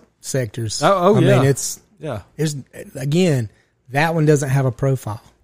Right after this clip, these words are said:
Speaker 1: You know,
Speaker 2: No.
Speaker 1: that, that, uh, the, the buyer does not have a,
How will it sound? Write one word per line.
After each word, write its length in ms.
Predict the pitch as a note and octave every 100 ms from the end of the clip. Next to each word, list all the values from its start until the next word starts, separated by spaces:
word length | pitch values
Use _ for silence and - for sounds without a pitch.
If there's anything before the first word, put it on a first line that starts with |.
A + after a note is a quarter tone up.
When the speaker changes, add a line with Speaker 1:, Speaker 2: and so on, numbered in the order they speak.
| _
Speaker 1:
You 80 | C3
know, 120 | B2
Speaker 2:
No. 60 | B2
Speaker 1:
that, 240 | C#3 C#3+ - _ _ _
that, 380 | A#2+ C#3 C#3 -
uh, 260 | B2+ A#2+
the, 300 | A2+ A#2 A2+ -
the 120 | A#2+
buyer 300 | A2+ C3+ C#3+
does 200 | C3+ C3+
not 160 | C3+ C3
have 140 | C3+
a, 100 | C3